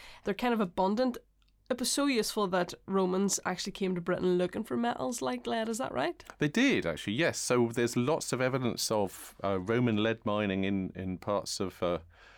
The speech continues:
Speaker 2: England. I don't think they much went much into Wales and Scotland, those places, but they did certainly in England. In the Mendips, there's lots of evidence of Roman lead mining in, in, uh,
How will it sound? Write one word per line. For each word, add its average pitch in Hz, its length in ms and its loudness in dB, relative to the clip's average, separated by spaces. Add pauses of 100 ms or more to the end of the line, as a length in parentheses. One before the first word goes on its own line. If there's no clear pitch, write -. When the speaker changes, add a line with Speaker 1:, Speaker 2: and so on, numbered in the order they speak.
(320)
Speaker 2:
England. 104 440 2
I 85 120 -4
don't 92 220 -8
think - 200 -12
they 82 80 -8
much 85 260 -12
went 87 240 -16
much - 220 -16
into 87 160 -12
Wales 80 420 -6
and 80 80 -14
Scotland, 87 480 -4 (340)
those 87 200 -8
places, 95 280 -4
but 107 200 -6
they 123 100 2
did 151 240 -2
certainly 113 280 0
in 113 80 4
England. 139 340 0
In 101 120 0
the 110 80 4
Mendips, 120 380 0
there's 95 220 -2
lots - 260 -4
of 92 80 -6
evidence 90 400 -6
of 82 140 -8
Roman 90 400 -4 (420)
lead 85 220 -4
mining 90 380 -2
in, 82 300 -6 (160)
in, 85 320 -8
uh, 78 300 -8